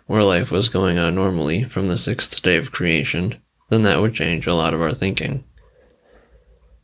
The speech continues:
Or maybe before the flood, time was different, we know time as sixty seconds equals a minute, and sixty minutes equals an hour,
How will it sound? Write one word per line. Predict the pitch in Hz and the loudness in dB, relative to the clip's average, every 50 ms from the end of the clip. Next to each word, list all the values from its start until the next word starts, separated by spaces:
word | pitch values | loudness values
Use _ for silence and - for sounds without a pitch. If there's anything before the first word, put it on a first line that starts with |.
| _ _ | _ _
Or | - 113 110 104 | 0 0 2 4
maybe | 107 104 113 127 139 139 | 4 2 2 4 2 4
before | 139 127 113 - 113 113 113 | 2 2 2 4 4 4 4
the | 113 120 | 4 2
flood, | 117 - - 85 78 78 101 120 - | 0 0 0 0 2 2 0 -2 -4
time | - - 87 90 | -4 -4 -4 -2
was | 92 92 - | -2 -2 -2
different, | - - 101 - - 69 69 60 - - _ _ _ _ _ _ _ _ _ _ _ _ _ _ - | -2 -2 -4 -2 -2 -4 -4 -4 -6 -12 _ _ _ _ _ _ _ _ _ _ _ _ _ _ -4
we | 120 117 120 | 0 0 2
know | 120 123 127 | 2 2 2
time | 131 - - 87 90 87 78 67 | 2 2 2 2 2 2 2 0
as | 76 - - - | 0 0 0 0
sixty | - 120 123 - - 135 | -2 -2 -2 -2 -2 -2
seconds | 131 - - 87 92 - - 80 - 113 - - | 0 2 2 0 0 0 0 -2 -2 -4 -4 -6
equals | - - - 87 85 80 85 | -6 -2 0 0 2 2 2
a | 90 | 0
minute, | 90 85 76 80 87 - - - - - | 2 2 2 2 0 -2 -2 -6 -8 -4
and | 92 107 127 | -2 0 0
sixty | - - 113 - - - - 110 | 2 0 0 -2 -2 -2 0 0
minutes | 101 92 87 78 76 - - - | 2 4 4 4 2 2 0 -2
equals | 76 82 - - 85 82 - | -4 -4 -4 -2 -2 -2 0
an | - 82 90 | 0 0 0
hour, | 92 90 78 71 73 87 120 | 0 2 0 0 -2 -2 -4